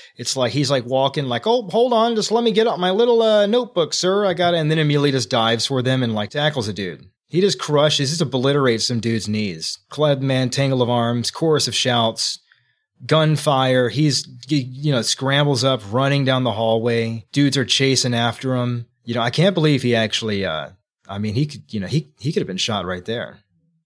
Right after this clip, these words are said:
This is, this is very dicey, what he attempts here. Very, very dicey.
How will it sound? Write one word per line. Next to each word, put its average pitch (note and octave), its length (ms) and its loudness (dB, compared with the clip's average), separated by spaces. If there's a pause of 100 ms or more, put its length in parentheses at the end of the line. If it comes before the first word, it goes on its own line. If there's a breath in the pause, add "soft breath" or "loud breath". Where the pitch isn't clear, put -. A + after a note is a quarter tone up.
(300)
This E3 160 0
is, B3 120 0
this A#2+ 100 -4 (120)
is C#3+ 60 -6
very G3 320 2
dicey, A#2+ 680 -2 (320)
what B2+ 200 0
he B2+ 120 -2
attempts A2+ 400 -4
here. F#2 400 -10
Very, E3 380 2
very C3+ 480 0
dicey. G#2+ 560 -4